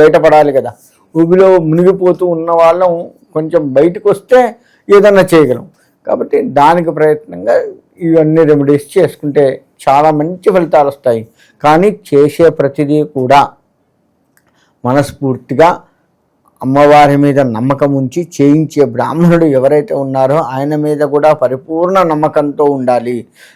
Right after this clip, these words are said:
నమ్మకం లేకుండా కనుక చేస్తే ఫలితం ఉండదు అని కాదు, నామమాత్రపు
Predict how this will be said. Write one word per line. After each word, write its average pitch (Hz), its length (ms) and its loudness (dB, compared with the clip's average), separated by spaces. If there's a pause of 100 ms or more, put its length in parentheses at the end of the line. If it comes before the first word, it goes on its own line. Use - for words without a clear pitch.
(220)
నమ్మకం 165 420 0 (120)
లేకుండా 156 600 2 (140)
కనుక 143 200 -6 (180)
చేస్తే 135 400 -2 (560)
ఫలితం 180 400 2 (100)
ఉండదు 165 360 4
అని 151 200 -2
కాదు, 139 240 2 (200)
నామమాత్రపు 165 1080 0